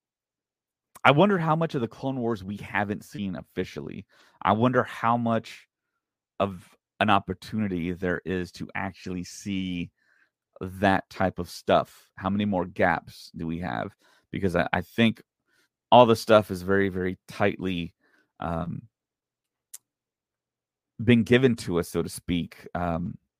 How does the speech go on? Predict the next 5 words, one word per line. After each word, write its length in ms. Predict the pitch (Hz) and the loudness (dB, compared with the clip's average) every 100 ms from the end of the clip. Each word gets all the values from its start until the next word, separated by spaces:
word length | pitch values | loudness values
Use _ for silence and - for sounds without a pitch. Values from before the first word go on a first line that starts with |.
| _ 87 | _ -16
very, 420 | 95 110 110 107 | 2 4 4 2
very 320 | 95 98 95 | 0 0 0
li-, 360 | 92 92 98 101 - | -4 -2 -2 -2 -4
linear, 480 | 95 104 113 123 - _ _ _ _ | -2 0 -2 -4 -8 _ _ _ _
linearly. 720 | 92 101 120 139 143 165 165 | 2 2 4 2 0 -2 -4